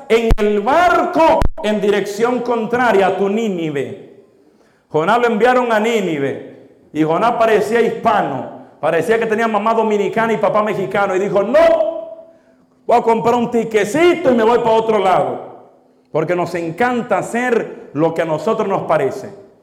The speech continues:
Piénselo por un instante en este momento. ¿Cuándo fue la última vez? Nadie me responda, nadie levante la mano, nadie se venda como el más santurrón, pero piénselo en su mente, usted y Dios.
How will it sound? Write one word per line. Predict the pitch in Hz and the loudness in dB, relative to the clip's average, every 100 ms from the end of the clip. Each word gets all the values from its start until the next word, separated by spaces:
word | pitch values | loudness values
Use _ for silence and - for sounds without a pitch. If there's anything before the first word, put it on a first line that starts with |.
| _ _ - | _ _ -2
Piénselo | 269 277 233 214 208 | -2 0 0 0 0
por | 196 220 | 0 0
un | 226 | 0
instante | 202 156 226 202 170 | -4 -6 -4 -4 -4
en | 165 | -6
este | 180 - | -6 -6
momento. | 156 143 127 107 101 - _ _ _ _ _ _ _ _ _ _ _ _ _ | -6 -6 -8 -10 -16 -20 _ _ _ _ _ _ _ _ _ _ _ _ _
¿Cuándo | - 254 240 | 0 2 2
fue | - 240 | 2 2
la | 220 185 | 2 2
última | 202 233 202 202 196 | 2 -2 -4 0 0
vez? | 180 | 0
Nadie | 170 180 185 | -2 -2 -2
me | 185 | -2
responda, | 175 180 180 180 180 170 165 170 170 - - _ _ _ _ _ | -4 -4 -4 -4 -4 -4 -4 -4 -8 -18 -20 _ _ _ _ _
nadie | 147 170 175 | -2 0 2
levante | 165 165 175 165 170 | 2 0 -2 -2 0
la | 170 165 | 0 -2
mano, | 175 170 160 156 156 147 - - - | -2 -2 -4 -4 -4 -6 -14 -20 -14
nadie | 127 160 180 175 170 | -4 -2 0 0 0
se | 170 | 0
venda | 160 180 170 | -2 -2 -2
como | 170 151 | -2 -6
el | 151 | -6
más | 175 175 | -6 -4
santurrón, | 170 165 165 156 175 170 175 156 - - _ _ _ _ _ | -6 -6 -6 -4 -4 -4 -8 -12 -16 -20 _ _ _ _ _
pero | - 156 160 | -2 0 0
piénselo | 214 240 226 196 175 | 0 0 0 -2 -2
en | 170 | -4
su | 165 180 | -6 -6
mente, | 202 208 156 151 | -4 -4 -6 -6
usted | 143 202 | -4 0
y | 196 | 0
Dios. | 135 113 107 - | -2 -6 -8 -14